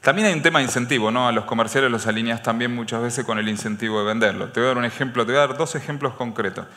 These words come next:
Uno en particular es cuando, eh, alguien va a la sucursal, lo primero que el relacionador le pregunta es si tiene la app, si tiene la aplicación de Banco Falabella. Y si le dice que sí, lo trata de atender por ahí.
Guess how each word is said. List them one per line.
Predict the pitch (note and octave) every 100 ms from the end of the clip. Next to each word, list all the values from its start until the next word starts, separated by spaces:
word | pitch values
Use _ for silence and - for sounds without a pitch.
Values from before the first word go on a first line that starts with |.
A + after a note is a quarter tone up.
| - - - -
Uno | C3 D3+
en | C3+
particular | B2 C3 C3+ D#3+
es | D#3 C3 - -
cuando, | - A#2 A#2+ A#2+ B2 A#2+ - - -
eh, | B2+ A2 A#2
alguien | D3+ C#3
va | C#3+
a |
la | C3+
sucursal, | - A#2+ B2+ B2 D#3+ F#3 -
lo | A#2+ A2
primero | B2 C#3+ C#3
que | A#2
el | A2+
relacionador | A#2 A2+ G#2+ A#2 A#2+ C#3+ D3
le | A#2+
pregunta | A2 A#2+ D3+ D3+ C3
es | C3+
si | - - G#2+
tiene | B2+ B2
la | A2 G2+
app, | - - - - - -
si | A2+
tiene | C#3 C#3
la | B2
aplicación | A#2 A#2 A#2+ - C#3
de |
Banco | B2+ B2
Falabella. | A#2 A#2 C3+ G#2 F#2+ - - - - -
Y | A2
si | A#2+
le | D3
dice | F#3 F3
que | D#3+
sí, | - A3 A#3 - - -
lo | C3
trata | B2+ G3 G3
de |
atender | E3 E3+ F#3+ F#3+
por | F3+
ahí. | F3+ G2+